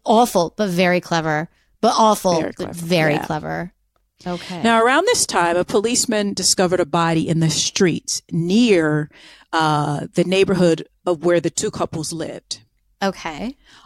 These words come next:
Speaker 2: Also around this time, the owner of one of the apartment buildings that Sakina rented out, uh, got an offer to rent out, uh, an apartment by a wealthy Italian man. But the
Speaker 1: Okay.
Speaker 2: man requested that the water pipes be changed 'cause they were very old.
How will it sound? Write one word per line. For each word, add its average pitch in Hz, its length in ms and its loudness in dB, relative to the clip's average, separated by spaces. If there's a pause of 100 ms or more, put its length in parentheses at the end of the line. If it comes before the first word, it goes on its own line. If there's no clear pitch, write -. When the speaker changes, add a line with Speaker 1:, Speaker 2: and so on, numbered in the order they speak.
(140)
Speaker 2:
Also 214 300 2
around 175 340 2
this 156 180 -4
time, 156 480 -4
the 180 140 -2
owner 240 380 4
of 165 100 0
one 175 240 0
of 147 160 -2
the 160 400 -2
apartment - 800 -2
buildings 151 720 -4 (200)
that - 120 -6
Sakina 233 540 -2
rented 165 300 -2
out, 147 500 -4 (480)
uh, 151 340 0
got 170 240 2
an 170 140 -2
offer 214 340 2
to - 160 0
rent 165 220 2
out, 156 420 0 (160)
uh, 160 460 -8 (300)
an 180 80 -6
apartment 170 840 -2
by 160 240 -2
a 160 100 0
wealthy 165 480 0
Italian 160 560 -2
man. - 360 -14 (320)
But 240 120 2
the 190 60 2
Speaker 1:
Okay. 180 80 2
Speaker 2:
man 208 260 2
requested 190 600 0
that 160 160 -4
the 175 100 2
water 202 340 4
pipes - 360 -6
be 156 120 -10
changed - 520 -6
'cause 160 100 -8
they 160 100 2
were 151 120 2
very 151 320 -2
old. - 480 -4